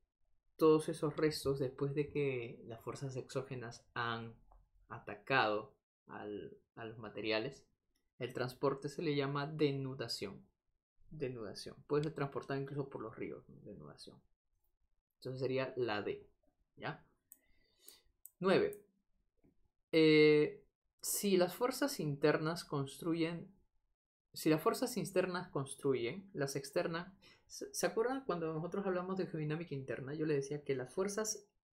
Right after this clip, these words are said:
internas, las fuerzas endógenas, construyen material. Y una vez cuando salen a la superficie, las fuerzas externas destruyen el material. Entonces, destruyen y los desgastan, finalmente.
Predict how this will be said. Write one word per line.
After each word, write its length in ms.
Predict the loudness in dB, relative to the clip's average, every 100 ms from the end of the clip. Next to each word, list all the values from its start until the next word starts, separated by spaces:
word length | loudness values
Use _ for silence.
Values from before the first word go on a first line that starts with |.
| _ _ _ _ _
internas, 680 | -16 -8 -2 -2 -2 -4 -6
las 100 | -8
fuerzas 300 | -8 -8 -6
endógenas, 440 | -4 -6 -6 -8 -6
construyen 560 | -6 -6 -4 0 0
material. 440 | -2 -4 -4 -6 -12 _ _ _
Y 60 | 0
una 100 | 0
vez 140 | 2
cuando 200 | -2 -2
salen 320 | -2 -2 -4
a 80 | -6
la 280 | -4 -4 -6
superficie, 560 | -6 -4 -2 -2 2 0
las 160 | 0
fuerzas 320 | -6 -8 -6
externas 680 | -6 -2 -2 -2 -2 -6 -6 -20 _ _
destruyen 640 | 2 2 2 -2 -2 -2 -6
el 100 | -12
material. 440 | -12 -10 -12 -14 _ _ _ _ _
Entonces, 500 | -6 4 4 4 -6 _ _ _
destruyen 540 | -4 0 2 4 6
y 100 | 4
los 160 | 2 0
desgastan, 680 | -2 -2 -4 -4 -4 -12 -14 -20 -20 -20
finalmente. 600 | -10 -6 -6 -8 -12 -18